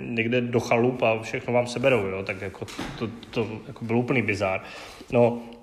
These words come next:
ehm, mně na tom vlastně přijde zajímavé, že jako po volbách Petr Fiala, eh, vsadil na tu, řekněme, realistickou a racionální notu a snaží se tady přesně tohle tak vykreslovat. On vlastně ve všech veřejných vystoupeních říká v zásadě tolik,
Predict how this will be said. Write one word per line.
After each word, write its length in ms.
ehm, 460
mně 100
na 60
tom 160
vlastně 260
přijde 460
zajímavé, 760
že 320
jako 200
po 120
volbách 480
Petr 280
Fiala, 720
eh, 420
vsadil 380
na 120
tu, 500
řekněme, 360
realistickou 560
a 20
racionální 580
notu 320
a 40
snaží 320
se 180
tady 280
přesně 360
tohle 260
tak 120
vykreslovat. 640
On 80
vlastně 260
ve 80
všech 200
veřejných 340
vystoupeních 500
říká 280
v 60
zásadě 420
tolik, 500